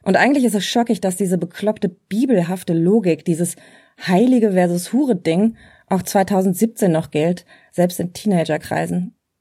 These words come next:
Klar, einen Partner ausspannen ist ein No-Go und Eva hat Scheiße gebaut, aber Jonas doch auch. Wilde stellt aber gerade Eva total an den moralischen Pranger und erst kommt ein Moment des betretenen Schweigens,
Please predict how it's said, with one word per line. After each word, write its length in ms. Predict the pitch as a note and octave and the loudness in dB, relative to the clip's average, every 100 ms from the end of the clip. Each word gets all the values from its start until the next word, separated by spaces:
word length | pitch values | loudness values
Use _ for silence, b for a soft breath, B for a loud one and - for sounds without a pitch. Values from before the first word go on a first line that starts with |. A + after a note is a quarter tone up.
| _ _ _ | _ _ _
Klar, 120 | - A3+ | 0 2
einen 180 | A3+ | 2
Partner 400 | A3+ A3+ C4+ B3+ | 0 -4 -2 -2
ausspannen 500 | F#3+ A3+ - G3 G3+ | -2 -6 -6 -4 -4
ist 180 | G3+ F#3 | -4 0
ein 140 | G#3 F#3 | 2 4
No-Go 480 | F#3 G3+ D#3+ C3+ | 4 2 -2 -2
und 260 | E3 F#3 - | -2 -4 -2
Eva 260 | B3+ D4 G3 | 0 2 0
hat 120 | E3+ | -2
Scheiße 320 | F#3+ - - | -4 -4 -4
gebaut, 480 | E3+ - C#3 F3 - _ _ | -8 -8 -8 -10 -14 _ _
aber 160 | - F3+ | -2 2
Jonas 380 | F3+ G3+ G#3 G3 | 2 2 0 -2
doch 220 | F3+ - | -8 -4
auch. 360 | A3 E3 - _ _ _ _ | -4 -4 -10 _ _ _ _
Wilde 240 | A#3 C4 C4 | 0 2 2
stellt 240 | A3+ G3+ | 0 0
aber 180 | F#3 F#3+ | 0 -2
gerade 320 | E3+ E3+ F3+ - | 0 -2 -2 -2
Eva 380 | F#3 D#3+ C#3+ D3+ | -2 0 -2 -6
total 380 | - - E3 | -12 -8 -6
an 100 | - | -4
den 120 | E3+ D#3+ | -4 -4
moralischen 520 | D3 D3 D#3+ E3+ F3 | -6 -6 -6 -6 -6
Pranger 340 | E3 D#3+ F3+ F3+ B B B | -4 -2 -2 -4 B B B
und 160 | - F#3+ | -2 2
erst 280 | G3+ A3+ | 2 0
kommt 280 | - C4+ C4+ | 0 0 2
ein 180 | - G#3+ | 0 2
Moment 540 | G3 F#3 G#3 C4+ - - _ _ - | 2 4 4 2 -4 -20 _ _ -6
des 160 | G#3+ | -6
betretenen 540 | F#3 - A3+ A#3 F#3+ E3+ | -8 -4 -4 0 -2 -2
Schweigens, 760 | - D#3 G#3+ C4 F4 - - | -4 -4 -2 -2 -2 -6 -16